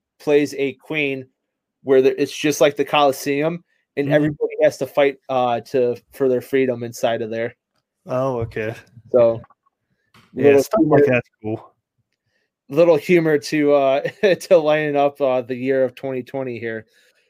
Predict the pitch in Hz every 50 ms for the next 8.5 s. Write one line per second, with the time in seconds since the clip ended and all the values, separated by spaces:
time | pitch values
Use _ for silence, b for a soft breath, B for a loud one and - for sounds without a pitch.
0 | _ _ _ _ - - 143 143 135 131 _ b b b b _ _ _ _ _
1 | _ _ _ _ _ - 156 170 202 214 220 233 208 - - - 226 233 214 190
2 | 185 185 180 175 160 156 147 143 - 170 208 208 - 196 185 214 233 226 220 214
3 | 214 202 185 170 165 185 214 214 185 - - - - 151 143 139 147 160 180 175
4 | 160 127 _ _ _ _ - - 151 139 139 143 147 160 156 156 143 151 147 147
5 | 139 139 143 143 147 143 - 156 147 143 135 131 120 - - - _ _ - -
6 | - - - - - 147 135 127 131 139 - _ _ _ _ _ - - 139 131
7 | - - 156 151 147 135 - - 135 127 127 127 123 123 120 113 _ _ - 139
8 | 131 - 131 127 131 127 123 120 _